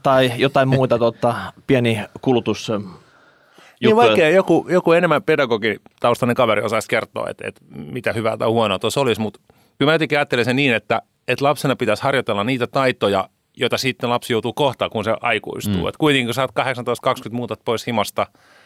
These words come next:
Speaker 2: niin sulle tulee se tilanne, että sulle jää sitä ylimääräistä fyrkkaa.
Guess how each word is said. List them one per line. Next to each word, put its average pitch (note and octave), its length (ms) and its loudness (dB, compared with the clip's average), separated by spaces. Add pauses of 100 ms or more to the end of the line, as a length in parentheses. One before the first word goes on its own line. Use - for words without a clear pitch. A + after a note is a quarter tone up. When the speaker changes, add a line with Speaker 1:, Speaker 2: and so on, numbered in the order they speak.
(280)
Speaker 2:
niin B2 80 0
sulle A#2+ 200 2
tulee A#2+ 300 2
se G#2+ 100 -2
tilanne, G2 380 0
että - 120 -4
sulle G#2+ 200 2
jää G#2 240 2
sitä F#2 180 -6
ylimääräistä - 540 -10
fyrkkaa. - 420 -20